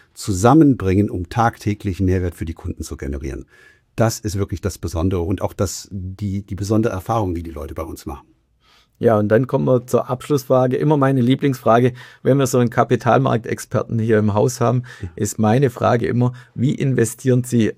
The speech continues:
Speaker 2: ganz privat Ihr eigenes Vermögen? Wir haben schon gehört, die Kinder sind schon aus dem Haus, die brauchen wahrscheinlich nicht mehr so viel Unterstützung. Was machen Sie mit Ihrem Geld?
Speaker 1: Also ich habe viel Geld in meine Kinder investiert, weil in die Bildung, weil ich habe mir gesagt, Bildung ist eine gute Basis.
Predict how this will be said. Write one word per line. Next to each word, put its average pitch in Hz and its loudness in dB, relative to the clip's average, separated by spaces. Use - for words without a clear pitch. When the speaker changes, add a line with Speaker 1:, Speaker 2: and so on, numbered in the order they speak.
Speaker 2:
ganz 127 0
privat 98 0
Ihr - -2
eigenes 95 0
Vermögen? 82 -4
Wir 101 -4
haben 107 0
schon 107 0
gehört, 117 2
die 107 0
Kinder 127 2
sind 110 -2
schon 110 0
aus 90 0
dem 98 -2
Haus, 139 2
die 117 -2
brauchen 110 -2
wahrscheinlich 101 -2
nicht 123 2
mehr 117 2
so 135 0
viel 139 2
Unterstützung. 135 -2
Was 117 4
machen 110 2
Sie 101 0
mit 98 0
Ihrem 90 0
Geld? - -10
Speaker 1:
Also 101 -2
ich - 4
habe 113 -2
viel 156 0
Geld 143 4
in 123 2
meine 110 2
Kinder 127 2
investiert, 135 -2
weil 107 0
in 113 -4
die 120 0
Bildung, 151 6
weil 143 6
ich - 0
habe 151 0
mir 131 0
gesagt, 120 -2
Bildung 151 -2
ist - -8
eine 127 -2
gute 135 -6
Basis. - -8